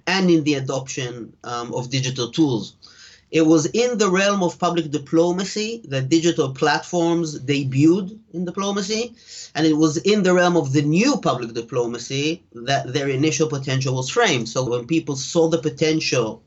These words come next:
of digital platforms, they thought about them as mediums of new public diplomacy, as a medium that could enable diplomats to communicate directly with people around the world.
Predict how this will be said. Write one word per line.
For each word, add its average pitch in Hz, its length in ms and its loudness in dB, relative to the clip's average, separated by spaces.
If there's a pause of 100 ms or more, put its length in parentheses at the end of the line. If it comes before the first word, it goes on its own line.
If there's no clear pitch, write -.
(120)
of 123 300 0
digital 143 340 0
platforms, 139 600 -2
they 131 140 0
thought 165 340 0
about 139 400 0
them 139 160 0
as 127 260 -2
mediums 127 600 -2
of 120 280 0
new 139 220 2
public 123 320 -2
diplomacy, 117 580 0
as 104 160 -6
a 120 60 -4
medium 131 420 0
that 120 140 -2
could 131 160 -4
enable 123 400 0
diplomats 117 560 -2
to 220 120 0
communicate 135 840 2 (120)
directly 131 460 2
with 123 240 -4
people 123 320 0
around 110 320 2
the 107 100 0
world. 98 400 -2